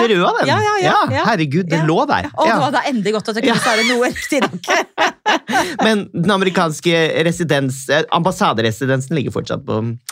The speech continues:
Speaker 2: Ja.
Speaker 1: eh, Frogner. Og så er det jo selvfølgelig disse fornemme bygårdene fra attenhundretallet.
Speaker 2: Ja.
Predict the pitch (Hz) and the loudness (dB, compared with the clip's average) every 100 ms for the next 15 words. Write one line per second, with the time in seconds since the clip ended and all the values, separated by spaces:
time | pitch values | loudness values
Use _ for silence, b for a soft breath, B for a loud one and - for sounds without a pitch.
0 | - 170 156 - 135 131 127 120 113 113 | -6 -6 -6 -4 0 2 4 4 2 0
1 | 131 - B B B B B B _ - | -2 -2 B B B B B B _ 0
2 | 185 208 214 - - 170 139 151 175 165 | 2 2 0 -4 0 0 2 0 -2 -2
3 | 131 139 139 135 123 - - 165 131 104 | 0 0 -2 0 0 0 -4 -2 2 2
4 | 113 120 110 107 107 104 123 131 120 110 | 0 2 0 2 0 2 0 0 0 0
5 | - _ - - 101 92 87 90 82 80 | -2 _ -8 -6 -2 -2 -2 -2 -2 0
6 | 87 185 | 0 -2